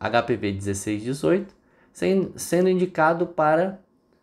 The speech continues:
sendo indicado quando existe exposição ao vírus. Olha só,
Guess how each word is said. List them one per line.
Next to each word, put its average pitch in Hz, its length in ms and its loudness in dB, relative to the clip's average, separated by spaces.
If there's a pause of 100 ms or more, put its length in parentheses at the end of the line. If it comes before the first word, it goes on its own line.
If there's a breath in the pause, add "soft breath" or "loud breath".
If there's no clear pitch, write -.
(380 soft breath)
sendo 170 280 0
indicado 160 720 0
quando 156 380 2
existe 160 840 -2
exposição 160 1400 -2 (100)
ao 120 240 -2
vírus. - 1040 -8 (1080 soft breath)
Olha 113 200 -2
só, - 420 -4